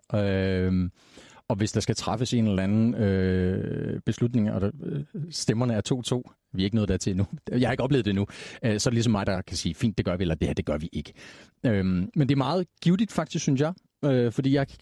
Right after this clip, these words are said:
har ikke alle, øh, svar på alt, der har med musik at gøre i P tre-regi til alle tider.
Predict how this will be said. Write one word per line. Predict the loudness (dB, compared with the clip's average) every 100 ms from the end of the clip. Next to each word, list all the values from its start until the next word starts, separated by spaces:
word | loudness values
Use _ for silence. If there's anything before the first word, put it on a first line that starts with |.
| -4
har | 0 2
ikke | 2 0 -6 -2
alle, | 2 2 0 0
øh, | 2 2 0
svar | 0 -2
på | -2 0
alt, | 0
der | 0
har | 0
med | 2
musik | 2 2 2
at | 2
gøre | 2
i |
P | 0
tre-regi | -2 -2 0 0 -2
til | 0
alle | 0 2 2
tider. | 2 2